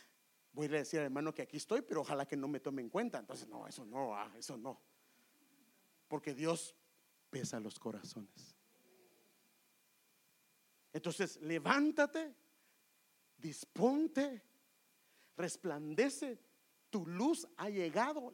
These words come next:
y la gloria del Señor brilla sobre ti.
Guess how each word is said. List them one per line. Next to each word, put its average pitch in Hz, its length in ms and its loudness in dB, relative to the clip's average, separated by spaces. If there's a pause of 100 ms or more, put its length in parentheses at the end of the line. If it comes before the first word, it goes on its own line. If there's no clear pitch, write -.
(140)
y 175 140 -8
la 156 180 0
gloria 240 580 0
del 185 160 -4
Señor 156 680 -6 (260)
brilla 208 480 -2
sobre 147 460 -6
ti. 165 260 -8